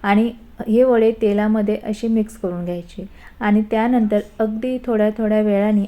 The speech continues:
आपल्याला या वड्याची बाजू बदलत बदलत हे वडे आपल्याला मध्यम आचेवरती छान ब्राऊन रंगाचे होईपर्यंत तळून घ्यायचे. तर तीन ते चार मिनिटानंतर तुम्ही बघू शकाल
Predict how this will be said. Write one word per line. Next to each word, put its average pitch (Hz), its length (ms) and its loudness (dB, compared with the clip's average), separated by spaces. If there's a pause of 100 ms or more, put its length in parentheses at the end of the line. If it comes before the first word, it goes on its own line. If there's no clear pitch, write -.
आपल्याला 196 440 -4
या 202 260 0
वड्याची 196 520 -2
बाजू 196 500 -2
बदलत 196 560 -2
बदलत 214 420 -4 (160)
हे 240 100 0
वडे 214 280 0 (100)
आपल्याला 196 440 -2
मध्यम 190 480 -2
आचेवरती 202 680 -4 (100)
छान 196 280 -4 (480)
ब्राऊन 202 400 2
रंगाचे 202 520 -2
होईपर्यंत 190 720 -4 (160)
तळून 208 240 0
घ्यायचे. 170 440 -10 (560)
तर 220 100 4 (120)
तीन 233 220 0
ते 262 180 -2
चार 226 280 -2
मिनिटानंतर 220 680 0
तुम्ही 214 320 -2
बघू 196 240 -2
शकाल 202 480 -4